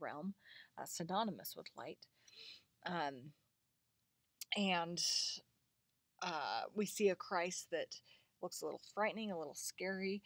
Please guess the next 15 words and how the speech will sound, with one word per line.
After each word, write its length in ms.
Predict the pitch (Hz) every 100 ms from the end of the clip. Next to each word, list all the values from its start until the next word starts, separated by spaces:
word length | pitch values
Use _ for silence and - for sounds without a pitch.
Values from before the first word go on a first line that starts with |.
| - - -
The 60 | 143
body 320 | 160 180 180
proportions 640 | - 180 - 185 - 185
don't 180 | 170 -
always 380 | 160 156 165 156
line 260 | 147 139 -
up. 220 | - - - _ _ _ - - - _ -
Um, 260 | 160 160 -
now, 200 | 160 156
as 120 | 160
part 300 | - - 226
of 60 | 214
this 200 | 185 -
idea, 520 | 170 170 170 165 214 - _ _ _ _ -
um, 420 | 185 165 151 123